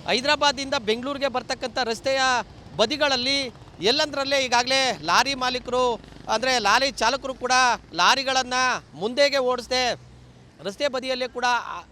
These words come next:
ಆ ಒಂದು ಲಾರಿಗಳನ್ನ ನಿಲ್ಲಿಸ್ಕೊಂಡು ಮುಷ್ಕರಕ್ಕೆ ಬೆಂಬಲವನ್ನ ಕೊಟ್ಟಿದ್ದಾರೆ. ನಾವು ನೋಡ್ಬೋದು, ಈಗಾಗಲೇ ರಸ್ತೆಯ ಬದಿಗಳಲ್ಲೆಲ್ಲ, ಆ, ಸುಮಾರು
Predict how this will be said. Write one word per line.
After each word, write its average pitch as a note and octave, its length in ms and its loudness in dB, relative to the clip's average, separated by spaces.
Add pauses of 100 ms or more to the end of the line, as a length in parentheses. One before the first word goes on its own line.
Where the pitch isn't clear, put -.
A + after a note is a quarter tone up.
(340)
ಆ A#3 120 2
ಒಂದು A#3+ 360 0
ಲಾರಿಗಳನ್ನ B3 460 0
ನಿಲ್ಲಿಸ್ಕೊಂಡು A#3+ 500 -6
ಮುಷ್ಕರಕ್ಕೆ C4 480 -6
ಬೆಂಬಲವನ್ನ B3 480 -4
ಕೊಟ್ಟಿದ್ದಾರೆ. G#3+ 680 -4 (240)
ನಾವು G3 140 -2
ನೋಡ್ಬೋದು, B3+ 380 -2
ಈಗಾಗಲೇ A#3+ 500 0
ರಸ್ತೆಯ A3 320 -4
ಬದಿಗಳಲ್ಲೆಲ್ಲ, A#3 580 -4 (560)
ಆ, G3+ 120 0
ಸುಮಾರು B3 640 -2